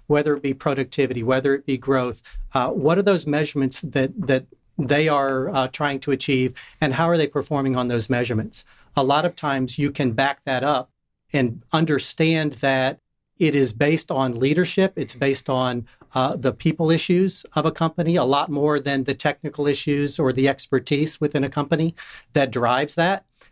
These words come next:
And the space that, the space that we actually, uh, reside in, um, people want better results either in their life or in their professions. Our results come from the actions, uh, the behaviors, the habits that we have. Those come from our thinking,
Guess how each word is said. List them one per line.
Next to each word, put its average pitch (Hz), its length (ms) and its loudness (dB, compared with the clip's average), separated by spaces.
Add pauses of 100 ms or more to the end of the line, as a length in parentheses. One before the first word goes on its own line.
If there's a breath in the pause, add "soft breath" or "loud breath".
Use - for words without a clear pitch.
(100)
And 147 180 2
the 143 80 0
space 226 420 0
that, 160 260 2 (240)
the 160 80 2
space 202 360 0
that 170 140 -2
we 160 180 4
actually, 139 640 2
uh, 131 160 2
reside 131 520 2
in, 117 180 -6 (320)
um, 113 380 -2 (200)
people 196 240 2
want 185 180 2
better 160 180 2
results 139 460 0
either 143 200 0
in 131 80 0
their 127 140 0
life 127 300 0
or 135 40 -6
in 120 60 -8
their 123 100 -4
professions. 127 640 -4 (360 soft breath)
Our 156 120 4
results 175 440 0
come 151 260 0
from 143 160 -2
the 135 160 2
actions, 131 640 -4 (300 soft breath)
uh, 120 360 2
the 135 200 0
behaviors, 135 560 0
the 131 80 -2
habits 127 420 -2
that 147 140 -6
we 131 120 0
have. 113 260 0 (340 soft breath)
Those 156 380 2
come 151 280 -2
from 143 240 -2
our 135 160 0
thinking, 127 600 -2